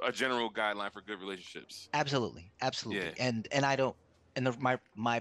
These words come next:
Speaker 1: point to mentioning it is because I, I have heard conversations from people that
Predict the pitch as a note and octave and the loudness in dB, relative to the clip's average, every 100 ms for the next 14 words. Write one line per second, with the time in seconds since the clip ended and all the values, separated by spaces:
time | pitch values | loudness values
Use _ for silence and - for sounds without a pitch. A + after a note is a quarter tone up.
0 | G2+ - D3+ D3+ - A#2+ A2 - F#2+ F2+ | -2 -4 -4 -2 -2 0 0 0 -2 -4
1 | F2 E2 G2+ - F#2 - F#2 F2 D#2 - | -6 -6 -8 -8 -10 -6 -4 -4 -6 -16
2 | _ _ _ _ _ _ _ G2+ G#2+ G#2 | _ _ _ _ _ _ _ 0 2 2
3 | G2+ F#2 _ _ _ G2 A2 A2 A2 F#2+ | 0 -4 _ _ _ 0 0 0 0 -2
4 | D#2 - - A2+ G#2 F#2 _ - - G2+ | -6 -8 -2 0 0 -4 _ -12 -8 -6
5 | F#2+ G2+ F#2 F2+ E2+ - - E2+ D#2+ F2 | -4 -2 0 -2 -4 -6 -6 -10 -10 -10
6 | - D2+ D2+ D#2+ | -8 -8 -4 -4